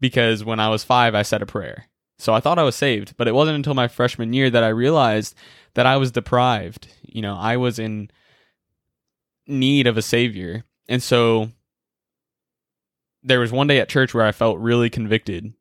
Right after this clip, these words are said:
And I was like, "Man, I don't know if I really am saved." Because this is also at the point in my life where I started maturing a lot faster than other kids. And I was realizing just certain things. I was really starting to dive into the Bible a little bit more.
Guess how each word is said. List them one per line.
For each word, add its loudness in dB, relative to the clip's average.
And -12
I -10
was -8
like, -2
"Man, -2
I 0
don't 0
know 0
if -4
I 2
really -2
am -6
saved." -6
Because 0
this 0
is 0
also 4
at 0
the -2
point -2
in -4
my 4
life 2
where 4
I 2
started 2
maturing -2
a -4
lot 2
faster 0
than -6
other 0
kids. -2
And -2
I -2
was -2
realizing -2
just -2
certain 0
things. -2
I 2
was 2
really 4
starting 0
to -8
dive 4
into -2
the -2
Bible 4
a 2
little 0
bit -2
more. -2